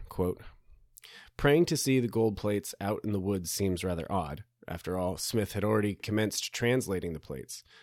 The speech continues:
Why not just allow three men to see the gold record at that location? Why was the prayer necessary to see the plates if they were in fact tangible?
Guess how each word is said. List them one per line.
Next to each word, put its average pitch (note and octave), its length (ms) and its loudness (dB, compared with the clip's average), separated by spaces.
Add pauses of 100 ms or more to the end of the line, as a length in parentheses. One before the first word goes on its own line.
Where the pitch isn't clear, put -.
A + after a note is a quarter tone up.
(160)
Why F#2+ 140 0
not G#2 160 0
just G2+ 180 -4
allow G#2 300 4
three A2+ 260 2
men G#2 220 6
to F#2+ 100 -4
see A2 380 2
the G#2 120 -4
gold G2 260 -2
record G2 340 -2
at F#2+ 260 -6
that A2+ 200 -2
location? G2 640 0 (460)
Why A2+ 160 4
was C3+ 140 4
the A#2+ 100 4
prayer B2+ 400 6
necessary G2 640 0
to - 160 -6
see G2+ 240 -2
the E2 100 -4
plates - 480 -2
if - 220 -8
they F#2+ 160 -2
were G2 240 0
in F#2+ 160 2
fact - 400 -6
tangible? A2 640 0